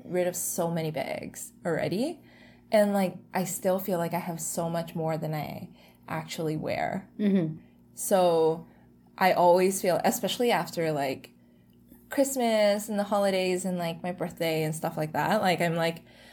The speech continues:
Speaker 1: I have so many new things that
Speaker 2: Yeah.
Speaker 1: I need to get rid of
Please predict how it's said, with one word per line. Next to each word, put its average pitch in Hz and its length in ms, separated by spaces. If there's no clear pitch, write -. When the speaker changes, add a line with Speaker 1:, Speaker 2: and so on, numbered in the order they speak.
Speaker 1:
I 175 100
have 185 180
so 185 220
many 175 200
new 156 240
things 262 600
that 180 220
Speaker 2:
Yeah. 160 140
Speaker 1:
I 175 140
need 170 320
to 208 100
get - 240
rid 156 220
of 117 340